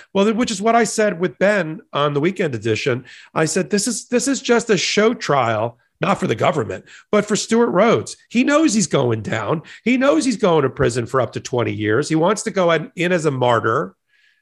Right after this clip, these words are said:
And, and, and his rep-, and his, whatever you think his re-, reputation is, we think it's delusional,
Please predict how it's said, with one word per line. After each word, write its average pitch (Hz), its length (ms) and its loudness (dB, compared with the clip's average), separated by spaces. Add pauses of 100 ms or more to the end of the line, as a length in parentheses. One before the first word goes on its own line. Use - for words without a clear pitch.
(200)
And, 147 540 0
and, 143 280 -4 (140)
and 156 320 0
his 135 180 -4
rep-, 156 220 0
and 147 120 0
his, 139 240 -6
whatever 147 320 -2
you 143 200 -4
think 151 220 -2
his 127 140 -2
re-, 147 140 -2 (240)
reputation 143 640 0
is, 117 180 -2
we 135 120 -4
think 135 160 -2
it's 131 120 -6
delusional, 127 840 -2